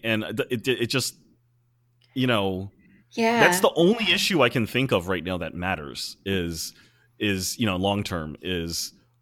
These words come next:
Speaker 1: are we going to use this to fix ourselves, or are we gonna use this to blame Chinese? And I don't see any other issue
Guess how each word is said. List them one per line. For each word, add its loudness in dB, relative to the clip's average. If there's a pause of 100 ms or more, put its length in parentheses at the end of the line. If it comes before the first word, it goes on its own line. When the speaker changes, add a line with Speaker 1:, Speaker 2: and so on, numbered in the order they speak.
Speaker 1:
are 4
we 4
going 6
to 2 (340)
use 4
this 0
to 0
fix -2
ourselves, 2
or -4
are 2
we -2
gonna -2
use -2
this -4
to -4 (560)
blame -2
Chinese? -4
And -2
I 0
don't 0
see -2
any 2
other 2 (560)
issue 2